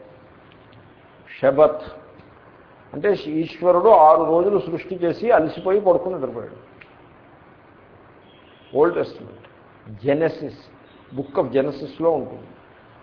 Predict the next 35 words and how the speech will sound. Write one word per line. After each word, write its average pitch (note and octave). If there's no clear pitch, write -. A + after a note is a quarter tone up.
ఆరు C#3+
రోజులు F3
సృష్టి D3
చేశాడు, -
ఒక A#2+
ఐటమ్ C3+
తర్వాత C3
ఒక B2
ఐటమ్ C#3+
లిస్టు -
రాసుకుని, C#3
ఆరు B2
రోజులు D3
సు-, B2
మనం C3
పుస్తకాలు C#3+
లిస్టు C#3
రాసుకుంటే, C3+
ఆ B2+
రకంగా C3
లిస్టు C3+
రాసుకుని C#3
ఆరు C#3+
రోజులు D#3
సృష్టి D3
చేసి E3
అలసిపోయాడు. C#3
ఆరో D#3
రోజు F3+
చేశాడు, D#3
సూర్యుడిని D3+
సృష్టి C#3+
చేశాడు. C3
ఆరో B2
రోజు A2+